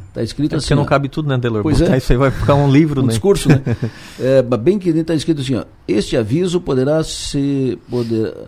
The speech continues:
Speaker 1: eh, poderá ser regula-, ser regularizado com a emissão de um ticket no valor mínimo até o tempo de quinze minutos após o horário acima in-, informado" e tal.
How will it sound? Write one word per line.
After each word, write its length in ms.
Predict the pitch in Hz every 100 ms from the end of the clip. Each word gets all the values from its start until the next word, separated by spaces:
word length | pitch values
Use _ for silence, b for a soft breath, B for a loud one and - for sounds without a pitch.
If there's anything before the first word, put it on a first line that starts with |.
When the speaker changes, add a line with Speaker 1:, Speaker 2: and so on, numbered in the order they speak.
| - B B
Speaker 1:
eh, 200 | 107 107
poderá 340 | 95 110 117 127
ser 600 | - 120 110 101 95 98
regula-, 500 | 101 117 120 117 123
ser 220 | - 143
regularizado 920 | 120 127 123 113 95 131 165 170 180 - B B B B -
com 200 | 143 151
a 80 |
emissão 480 | 139 143 120 - 156
de 100 | 139
um 60 | 127
ticket 480 | - 170 165 175 160
no 160 | 147
valor 360 | 127 127 143 131
mínimo 560 | 131 185 185 185 185 -
até 200 | 117 151
o 100 | 139
tempo 200 | 156 143
de 120 | 131
quinze 220 | 147 127
minutos 500 | 120 127 175 175 139
após 300 | 120 147 131
o 20 |
horário 240 | 131 135 127
acima 280 | 120 139 131
in-, 340 | 120 117 -
informado" 440 | 107 123 127 156 131
e 20 |
tal. 160 | 117